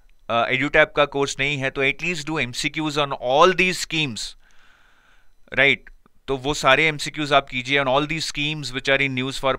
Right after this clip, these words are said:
past three months। और again, अगर EduTap का कोर्स नहीं है, this you can get in the M C Q master pack, which is again you can get in rupees fifteen hundred। कॉम्प्रिहेंसिव है, काफ़ी एमसीक्यूज़ मिलेंगे आपको स्कीम्स पे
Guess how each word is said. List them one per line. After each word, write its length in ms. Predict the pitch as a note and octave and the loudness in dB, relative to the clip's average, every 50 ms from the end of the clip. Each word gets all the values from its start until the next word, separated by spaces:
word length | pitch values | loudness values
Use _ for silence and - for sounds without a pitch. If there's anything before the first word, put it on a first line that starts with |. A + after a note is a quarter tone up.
| - | 2
past 220 | B2 B2 B2 - - | 2 2 2 0 -4
three 180 | B2 B2 B2 | -4 -4 -2
months। 280 | A#2+ C3+ D3+ D#3+ - - - - - - - - | -2 -2 -4 -6 -6 -10 -14 -16 -20 -20 -6 -2
और 160 | - B2+ C#3 | 2 2 2
again, 240 | C3 C#3 D3+ D#3 D#3+ | 4 4 4 2 2
अगर 240 | D3+ D3 D3+ C#3 B2 | 2 2 2 2 2
EduTap 320 | B2+ C#3 - C#3+ C#3 C#3 C#3 - | 0 0 4 4 4 4 4 2
का 80 | C#3 | 0
कोर्स 280 | C3 - C3 B2+ B2 - C3+ | 0 0 -2 -4 -4 -4 -4
नहीं 160 | B2+ B2+ B2+ | -4 -4 -4
है, 180 | B2 C3+ C#3 C3 | -4 -4 -2 -2
this 240 | B2 B2+ B2 - | -2 -2 -2 -4
you 100 | C3 A#2+ - | -6 -4 -4
can 140 | B2+ B2+ A#2+ | -4 -2 0
get 180 | A#2+ A#2+ A#2+ - A#2+ | 2 0 0 0 -4
in 80 | A#2+ A#2 | -4 -2
the 100 | A#2+ A2+ A2+ | -2 -2 -2
M 140 | A2 - | -4 -8
C 40 | B2+ | -8
Q 140 | A#2+ C3 B2+ | -6 -6 -4
master 340 | A#2+ A2 G#2+ G#2+ - B2 A2+ - | -2 -2 -2 -2 -4 -6 0 2
pack, 140 | A2+ A2 A#2 G#2+ | 4 4 4 2
which 260 | G#2+ G#2+ - A#2 A2 | -2 -8 -8 -8 -8
is 60 | G#2+ | -8
again 320 | A2 - A2+ A#2 A#2+ B2+ | -6 -4 -2 -2 -2 -2
you 100 | A#2+ A2 G2+ A2+ | -4 -6 -6 -6
can 120 | A2 G#2+ | -4 -4
get 160 | G#2+ G#2+ - A2 | -4 -4 -4 -6
in 100 | A2 G#2+ | -8 -10
rupees 300 | G#2 - A2 G#2+ - - | -8 -8 -8 -8 -8 -8
fifteen 360 | A2 G#2 - - B2 A#2+ A#2 | -12 -10 -8 -6 -6 -4 -4
hundred। 280 | A2+ A2 A2+ A#2+ A#2+ A#2 - - - - - - - - - _ _ _ _ _ _ _ _ | -2 0 0 0 0 -2 -6 -16 -20 -20 -20 -20 -20 -20 -20 _ _ _ _ _ _ _ _
कॉम्प्रिहेंसिव 720 | - C#3+ D3 D3+ C#3 F3+ F3 F3 F3 E3+ D#3 E3+ E3+ D#3+ D#3+ | 2 4 4 4 2 2 2 2 2 2 0 0 0 2 2
है, 80 | D#3+ | 2
काफ़ी 340 | D#3+ - C3+ C3 - - D3+ | 4 4 2 2 2 2 0
एमसीक्यूज़ 480 | D3 C#3+ C#3 - D3 C#3 C#3+ C#3 B2 C3 | 0 -2 -4 -6 -8 -6 -6 -6 -6 -4
मिलेंगे 260 | C3+ C3 C3 C3 C3 | -2 -2 0 2 2
आपको 260 | C3 B2 - - C3+ | 2 2 2 -2 -8
स्कीम्स 360 | B2+ - - B2 B2+ B2 - | -8 -6 -8 -10 -10 -10 -6
पे 260 | - C3 B2+ C3 A#2 | -2 0 0 0 -2